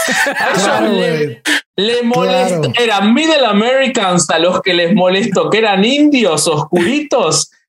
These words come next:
Speaker 2: y habían comprado un terreno grande y dio la casualidad de que tenían razón.
Speaker 1: Estoy, eh, mira, estoy en paz completamente con esa explicación,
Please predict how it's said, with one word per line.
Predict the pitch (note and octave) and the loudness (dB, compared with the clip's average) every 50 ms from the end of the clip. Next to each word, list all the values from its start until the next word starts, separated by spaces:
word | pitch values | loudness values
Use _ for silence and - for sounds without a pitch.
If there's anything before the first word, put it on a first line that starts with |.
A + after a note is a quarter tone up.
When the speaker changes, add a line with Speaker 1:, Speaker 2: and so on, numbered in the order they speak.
| _ - | _ -2
Speaker 2:
y | F3 F3+ | 0 0
habían | F3 F3 G3+ A#3 A#3 G#3+ - | 2 2 0 0 0 0 0
comprado | A#3 G3 F#3+ F#3 F#3 F#3 F3 D#3+ D#3 E3 | 0 2 0 0 0 0 0 0 0 0
un | F3 F3 E3+ | 0 0 0
terreno | - - - G#3+ A#3+ B3+ A#3+ A#3 G3 | 0 -2 0 0 0 0 0 0 0
grande | F#3 F#3+ A3 C4+ D4+ D4+ C#4+ B3 - - - | 0 0 0 0 0 2 0 0 -2 0 -2
y | G3+ A3 | 0 2
dio | G#3 G3 A#3+ C#4 D#4+ D#4+ | 2 2 2 2 2 2
la | E4 E4 D4 - | 2 0 0 0
casualidad | B3+ A3 F#3 - A3 G3 F#3 F#3 F#3 G3 A#3 B3+ | 0 0 0 0 0 2 2 2 2 2 2 2
de | C4 C4 - - | 2 0 0 0
que | F#3+ D#3+ | -2 -2
tenían | D3 F3 F3 F3+ G3 G3+ G3 F#3+ | 0 0 0 0 0 0 0 0
razón. | F#3 F3 D#3+ - - - C#3 A2+ G#2 G2 F#2+ F#2 - _ _ _ _ _ - | 0 0 -2 -2 -2 -2 0 0 2 2 2 0 -2 _ _ _ _ _ -6
Speaker 1:
Estoy, | - D#3 D3+ - - - A3 A3+ B3+ A#3 - - - - - _ _ _ _ - | -4 -4 -4 -4 -4 -2 0 0 0 -2 -4 -6 -8 -8 -8 _ _ _ _ -4
eh, | D3 C#3+ | -2 0
mira, | C3+ D#3+ D#3+ D3+ C#3 B2+ | 0 0 0 0 0 0
estoy | A#2+ B2+ C3 - - F#3+ G#3+ A3 | 0 0 -2 0 0 0 0 0
en | G#3+ F#3 D#3+ C3 - | 0 0 0 -2 -2
paz | - E3 D#3+ F#3+ A3+ G#3 - - | -4 -2 -2 -2 -2 -2 -4 -2
completamente | - F#3+ D#3+ D3 D#3 F3+ F3 E3+ F3 E3+ E3+ E3 - - | -2 -2 0 0 0 0 0 0 0 0 2 0 0 0
con | C3 B2+ C3 C#3+ | 0 0 0 2
esa | D#3+ D#3+ - - F3+ D#3 | 0 0 0 0 -2 -2
explicación, | - - - C#3 C#3 - - A2+ - D3+ D3+ C3 | -2 -2 0 0 0 0 0 -2 0 0 0 -2